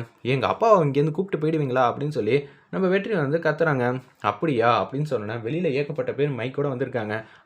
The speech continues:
"Already இந்த பேப்பர்லாம் நாங்க கொடுத்தேன்னு வச்சுக்கோங்களேன், நல்லா இருக்காது, வாங்க போலாம்" அப்படின்னு சொல்லும்போது, "இந்த பேப்பரை already அங்கேயும் வந்து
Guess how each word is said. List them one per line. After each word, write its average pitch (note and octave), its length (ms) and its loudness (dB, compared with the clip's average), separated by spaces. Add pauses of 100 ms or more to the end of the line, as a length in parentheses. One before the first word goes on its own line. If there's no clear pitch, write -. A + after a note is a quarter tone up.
"Already C3+ 360 4
இந்த D3 180 0
பேப்பர்லாம் C#3 560 0
நாங்க G#2 160 -4
கொடுத்தேன்னு C#3 420 -2
வச்சுக்கோங்களேன், G#2+ 600 -4
நல்லா G#2 220 2
இருக்காது, C3+ 400 2 (140)
வாங்க C3 420 0
போலாம்" C3 280 -2
அப்படின்னு C3+ 320 0
சொல்லும்போது, A#2 360 2 (320)
"இந்த D3 140 2
பேப்பரை G3 380 0
already D3 360 2
அங்கேயும் B2+ 440 -2
வந்து A2+ 180 2